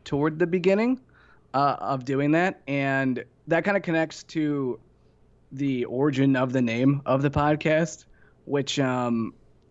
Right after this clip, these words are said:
is the Everything Must Go podcast, which came from when, <laughs> when we hit record.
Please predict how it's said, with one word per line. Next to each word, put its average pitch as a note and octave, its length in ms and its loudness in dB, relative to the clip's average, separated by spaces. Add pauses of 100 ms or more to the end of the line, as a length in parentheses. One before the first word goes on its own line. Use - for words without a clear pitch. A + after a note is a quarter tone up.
is B2+ 640 -2
the C#3+ 160 2
Everything C#3 440 2
Must C3 260 2
Go B2+ 200 0
podcast, D3+ 760 -2 (380)
which - 400 -4 (320)
came D3+ 300 2
from C#3 640 2 (640)
when, F#3 400 2
<laughs> - 140 -2
when F3 260 4
we F3 100 4
hit F#3+ 180 2
record. F#3 520 -2